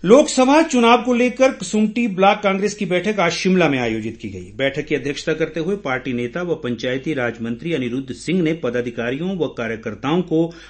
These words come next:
आवश्यक दिशा निर्देश दिए। उन्होंने राज्य सरकार के पन्द्रह महीने के कार्यकाल की उपलब्धियों को जन जन तक पहुंचाने पर बल दिया।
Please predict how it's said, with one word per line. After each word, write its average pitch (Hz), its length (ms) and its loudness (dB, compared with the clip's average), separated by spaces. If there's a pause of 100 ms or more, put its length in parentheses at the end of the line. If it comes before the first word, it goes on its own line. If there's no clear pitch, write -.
(140)
आवश्यक 180 540 0
दिशा 156 300 0
निर्देश 117 500 -2
दिए। 92 200 -8 (320)
उन्होंने 175 280 4
राज्य 139 320 -2
सरकार 120 440 -6
के - 160 -6
पन्द्रह 131 560 -2
महीने 131 500 -2
के 143 180 -4
कार्यकाल 117 580 -4
की 143 140 -6
उपलब्धियों 123 560 -4
को 180 180 0
जन 131 260 -2
जन 139 160 -2
तक 151 220 -8
पहुंचाने 120 440 -6
पर 196 180 -6
बल 139 240 0
दिया। 104 260 -8